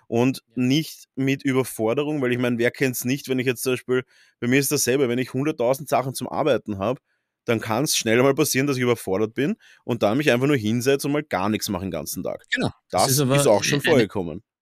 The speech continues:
Speaker 2: das ist ja eine ganz klassische, ich glaub nicht einmal sogar menschliche Reaktion, das ist ja auch so irgendwie, das ist
Speaker 1: Mhm.
Speaker 2: doch bei so einem Mäusetest, einfach wenn man über, also wenn zu viele Eindrücke daherkommen, dann macht man mal gar nichts, wenn man einfach nicht mehr weiß, wo soll man anfangen.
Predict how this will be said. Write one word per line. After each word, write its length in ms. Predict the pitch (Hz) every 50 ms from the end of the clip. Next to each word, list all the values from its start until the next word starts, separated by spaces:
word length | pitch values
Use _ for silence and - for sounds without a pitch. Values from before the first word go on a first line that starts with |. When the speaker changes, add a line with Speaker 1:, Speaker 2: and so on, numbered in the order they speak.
| _ _ _
Speaker 2:
das 100 | 110 -
ist 100 | 127 120 131
ja 220 | 131 120 120 120 -
eine 300 | - 110 110 120 123 127
ganz 320 | - 110 123 120 - -
klassische, 460 | - 101 85 - - - 147 123 135 127
ich 80 | -
glaub 140 | - 120 107
nicht 160 | 120 - -
einmal 160 | 123 120 120
sogar 200 | 139 131 110 113
menschliche 580 | 107 101 95 117 135 - - 123 - - 110 104
Reaktion, 520 | 110 107 117 120 - - - - 104 120
das 160 | 131 120 - 120
ist 100 | 117 123
ja 100 | 120 117
auch 100 | 110 -
so 140 | - -
irgendwie, 420 | 123 117 120 120 123 120 117 113 _ _ _ _ _ _ _ _ - 113
das 100 | 117 113
ist 80 | 117 127
Speaker 1:
Mhm. 20 |
Speaker 2:
doch 100 | 123 - -
bei 100 | - 107
so 100 | - 113
einem 120 | 110 110 104
Mäusetest, 680 | 95 87 92 110 139 170 - - - 165 160 - -
einfach 240 | 107 113 135 123 123
wenn 120 | 131 120
man 160 | 123 127 135 139
über, 200 | 117 131 131 127 - - _ _ _ _ _ _ -
also 200 | 117 117 117 120
wenn 140 | 131 123 123
zu 120 | - 143
viele 380 | - - - 139 139 151 143 139 127
Eindrücke 460 | 104 117 135 131 - - 143 143 - 127
daherkommen, 840 | 139 123 107 101 101 131 143 139 _ _ - 135 117 127 147 143
dann 380 | 135 135 135 139 135 113 120 123
macht 240 | 117 113 - - 139
man 140 | 135 131
mal 80 | 131 131
gar 180 | 131 135 147 160
nichts, 220 | 123 - - -
wenn 100 | 110 110
man 160 | 113 113 110 110
einfach 200 | 107 104 123 110
nicht 140 | 113 120 123
mehr 160 | 123 123 113
weiß, 320 | 110 110 117 117 - -
wo 40 | 117
soll 160 | 107 - 120
man 120 | 110 107 113 131
anfangen. 340 | 131 - 107 101 101 101